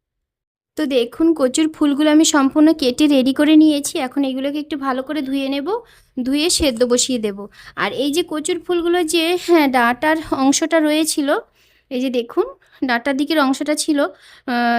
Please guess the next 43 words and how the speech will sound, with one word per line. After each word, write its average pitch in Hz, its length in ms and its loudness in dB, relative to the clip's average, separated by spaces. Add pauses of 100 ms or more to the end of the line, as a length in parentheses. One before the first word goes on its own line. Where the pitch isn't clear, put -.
তো 285 120 0
সেই 285 320 2
অংশটাকেও 302 500 0
আমি, 302 240 4 (260)
আহ, 254 160 0
নিয়ে 285 260 6
নিয়েছি। 285 480 4
এটাকে 262 340 -2
একটা 277 220 -6
আলাদাভাবে 262 600 -2 (380)
রান্না 247 340 2
করব। 269 280 0
তো 320 120 -2
আজকে 233 340 0
রান্না 277 260 4
করব 247 240 -4
না, 285 140 2
অন্য 269 200 4
আরেকদিন 233 380 2
রান্না 240 260 4
করব। 269 280 0
তো 359 120 -2
রান্না 226 320 0
করলে 269 260 -2
আপনাদের 233 360 -4
সঙ্গে 247 280 -6
আমি, 254 180 0 (440)
উম, 240 260 0
ভিডিওটা 240 340 2
একটু 254 160 -2
শেয়ার 214 300 0
করব। 185 240 -6 (480)
তো, 285 80 0 (1160)
আহ, 233 300 -2
চলুন 311 320 -2 (120)
আমি 294 200 4 (100)
কচুগুলোকে 302 480 2
ধুয়ে 294 320 0
ভালো 302 280 0
করে 311 220 -4
সেদ্ধ 269 300 -4
বসিয়ে 294 400 -2
দিই। 359 200 -2